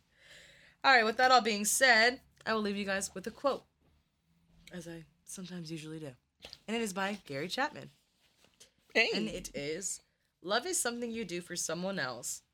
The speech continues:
Speaker 1: not something you do for yourself."
Speaker 2: Oh.
Speaker 1: And I think that's special.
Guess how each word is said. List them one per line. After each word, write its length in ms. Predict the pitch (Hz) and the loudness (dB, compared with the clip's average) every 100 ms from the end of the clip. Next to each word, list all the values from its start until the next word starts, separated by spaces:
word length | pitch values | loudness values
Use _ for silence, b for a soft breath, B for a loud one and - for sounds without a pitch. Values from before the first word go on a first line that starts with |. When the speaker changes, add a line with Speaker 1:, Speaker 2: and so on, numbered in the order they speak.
| - | -10
Speaker 1:
not 260 | 175 180 | -6 -4
something 360 | - 190 185 185 | -4 -4 -4 -6
you 120 | 170 | -6
do 180 | 143 139 | -8 -12
for 160 | - 139 | -10 -12
yourself." 420 | 139 - 85 - - _ _ _ _ _ - | -8 -8 -10 -14 -20 _ _ _ _ _ -14
Speaker 2:
Oh. 1120 | 294 285 269 262 254 247 247 240 240 240 240 | -10 -10 -10 -12 -14 -14 -14 -14 -14 -14 -12
Speaker 1:
And 100 | 240 | -6
I 80 | 170 | -6
think 340 | - 147 139 143 | -6 -10 -8 -8
that's 420 | 143 139 - - _ _ _ | -8 -8 -10 -12 _ _ _
special. 580 | - - 135 - - | -20 -16 -14 -12 -14